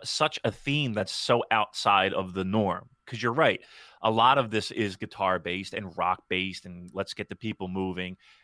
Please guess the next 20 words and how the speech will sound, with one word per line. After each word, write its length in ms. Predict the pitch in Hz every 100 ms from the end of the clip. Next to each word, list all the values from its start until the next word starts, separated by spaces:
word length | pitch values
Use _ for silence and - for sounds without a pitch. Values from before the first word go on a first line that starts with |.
| -
And, 360 | 117 113 110 104 _ _ _ -
um, 640 | 98 95 98 95 95 92 _ _ _ _ _ -
you 80 | 165
know, 80 | 135
even 280 | 180 180 170
some 280 | - 143 131
hip-hop 480 | 135 135 - 110 -
elements, 540 | 107 98 95 131 - -
right, 240 | 107 101 127 -
to 120 | 107
some 220 | - 107
of 80 | 95
these 220 | 92 -
themes, 360 | 98 90 85 -
too. 380 | 147 127 90 - - - _
But, 80 | 135
yeah, 140 | 143 143
this 180 | 160
one 140 | 196 165
really 400 | 139 147 175